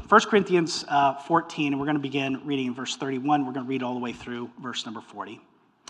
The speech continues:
Paul says, For you can all prophesy one by one, so that all may learn and all be encouraged. And the spirits of prophets are subject to prophets,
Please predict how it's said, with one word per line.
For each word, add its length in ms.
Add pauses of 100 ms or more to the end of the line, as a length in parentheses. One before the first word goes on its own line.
(720)
Paul 160
says, 220
For 120
you 300 (360)
can 280 (120)
all 360 (260)
prophesy 600
one 200
by 140
one, 360 (200)
so 220
that 160
all 260
may 180
learn 400
and 220
all 260
be 180
encouraged. 760 (760)
And 120
the 60
spirits 640
of 260
prophets 540
are 140
subject 460
to 60
prophets, 760